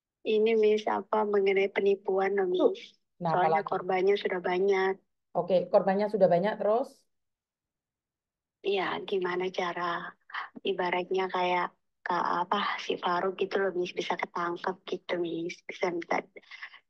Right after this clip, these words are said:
Speaker 1: tolong gitu.
Speaker 2: Lah, oke. Si Faruk itu yang namanya Mbak, siapa itu saya lupa, itu sangat konsisten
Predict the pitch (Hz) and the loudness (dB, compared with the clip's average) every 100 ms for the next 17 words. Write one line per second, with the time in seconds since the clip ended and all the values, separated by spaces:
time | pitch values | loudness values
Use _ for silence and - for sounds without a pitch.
0 | - 185 175 170 175 175 180 - - - | -6 -2 0 0 0 -2 -4 -10 -12 -8
1 | - - _ _ _ 208 214 196 143 - | -8 -10 _ _ _ 6 6 6 0 -6
2 | _ - 254 240 240 214 214 202 180 196 | _ 0 4 8 8 6 6 2 0 6
3 | 240 247 208 202 185 185 196 196 190 175 | 8 8 4 2 0 2 2 2 6 6
4 | 165 - _ - 185 165 190 202 226 214 | 4 0 _ -8 -6 -4 -4 -4 -2 0
5 | 190 190 190 - - _ _ 220 302 294 | 0 -2 -4 -6 -8 _ _ -8 -6 -4
6 | - 254 240 254 254 233 226 226 214 - | -2 0 0 0 2 4 2 0 -6 4
7 | 220 | 4